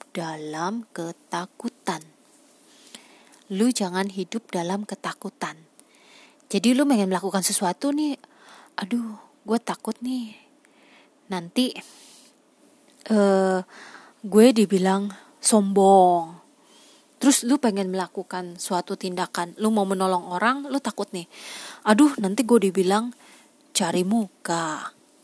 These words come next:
Gitu. Terus nanti lu mau melakukan, eh, apa lagi gitu. Jadi lu tuh melakukan segala sesuatunya itu karena based on, eh, dengan rasa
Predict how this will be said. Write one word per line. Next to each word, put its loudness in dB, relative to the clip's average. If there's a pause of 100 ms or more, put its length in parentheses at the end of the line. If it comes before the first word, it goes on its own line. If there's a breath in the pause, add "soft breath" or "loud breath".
(520)
Gitu. -16
Terus 4
nanti -2
lu 4
mau 4 (760 loud breath)
melakukan, 2
eh, 4
apa -4
lagi 6
gitu. -2
Jadi 2
lu 6
tuh 2 (160)
melakukan 2
segala 4
sesuatunya -2
itu -6
karena -6
based 0
on, -8 (1300 soft breath)
eh, 2
dengan -2 (1300 loud breath)
rasa 2